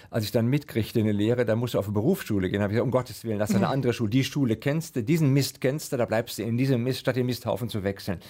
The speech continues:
Speaker 2: Mhm.
Speaker 1: Äh, so war's für mich. Und ich
Speaker 2: Mhm.
Speaker 1: war sowas von selig, als ich Schule vorbei hatte. Das Studium, das erste, Theologie, war keine Lei-, Meisterleistung,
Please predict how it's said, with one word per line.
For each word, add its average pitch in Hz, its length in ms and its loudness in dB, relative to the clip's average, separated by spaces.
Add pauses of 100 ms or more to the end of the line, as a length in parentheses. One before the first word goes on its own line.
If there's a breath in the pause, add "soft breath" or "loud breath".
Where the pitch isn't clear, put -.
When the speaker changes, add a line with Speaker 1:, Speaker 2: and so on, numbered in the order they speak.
(180 loud breath)
Speaker 2:
Mhm. 196 180 -2 (220 loud breath)
Speaker 1:
Äh, 127 260 0 (220)
so 120 180 0
war's 107 280 0
für 87 160 -8
mich. 80 340 -12
Und 117 100 -4
ich 110 140 0
Speaker 2:
Mhm. 127 40 -2
Speaker 1:
war 117 300 -4
sowas 117 320 -4
von 113 220 -4
selig, 107 640 -2
als 98 80 -6
ich 95 100 -12
Schule 107 280 -4
vorbei 98 260 0
hatte. 127 200 -6 (800 loud breath)
Das 107 100 0
Studium, 120 680 0 (1200)
das 104 160 -4
erste, 123 480 -2 (480)
Theologie, 113 520 0 (1500 soft breath)
war 117 100 -4
keine 151 300 -2
Lei-, 107 220 2
Meisterleistung, 90 920 -4